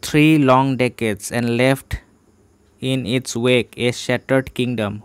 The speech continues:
which was vulnerable to invasions from the Burmese and the British। বাৰ্মিজসকলে ইনভেড কৰিবলৈ অপৰচুনিটি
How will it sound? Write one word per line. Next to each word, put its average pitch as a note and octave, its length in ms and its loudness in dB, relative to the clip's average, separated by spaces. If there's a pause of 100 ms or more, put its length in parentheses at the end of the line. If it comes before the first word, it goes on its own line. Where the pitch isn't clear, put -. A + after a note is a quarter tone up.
which A#2+ 280 -4
was A#2 300 -2 (100)
vulnerable A#2 600 0
to A#2+ 140 -6
invasions A2+ 680 -4
from A2+ 360 -6
the A2+ 80 -2
Burmese A2 640 -4 (120)
and A2 140 -6
the A2 80 -6
British। G#2 440 -6 (1200)
বাৰ্মিজসকলে B2 1600 -2 (240)
ইনভেড A2+ 340 -8 (140)
কৰিবলৈ A2 560 -4 (680)
অপৰচুনিটি A2 640 -4